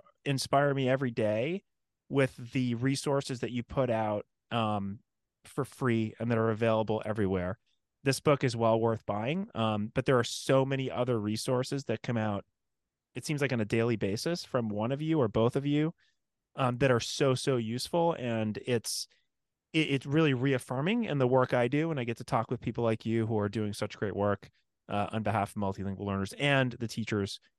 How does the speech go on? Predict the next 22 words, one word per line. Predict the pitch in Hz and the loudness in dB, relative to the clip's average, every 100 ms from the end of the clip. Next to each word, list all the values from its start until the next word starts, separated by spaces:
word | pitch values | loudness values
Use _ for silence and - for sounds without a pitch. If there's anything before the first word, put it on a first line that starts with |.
| _ _ | _ _
who | 135 | 0
are | 110 101 | 2 2
serving | 123 110 110 | 0 2 2
them | 110 | 0
and | 165 180 175 | 4 4 4
the | 151 | 2
teachers | - 147 135 - - | 0 -2 -2 -4 -4
who | 135 | -2
will | 113 135 156 | 2 4 4
serve | - 123 113 | 4 2 2
them | 117 - - | -2 -4 0
and | 220 226 214 | 4 4 4
the | 180 175 | 0 -2
teachers | 190 170 160 | -2 -2 -2
who | 165 | 0
maybe | 151 143 135 | 2 2 2
are | 117 | 0
reluctant | 113 131 - 127 | 2 0 0 -6
to | 120 | -6
collaborate | - 120 113 113 | -4 -2 0 0
with | 110 104 | 0 -2
others | 107 101 101 | 0 0 -2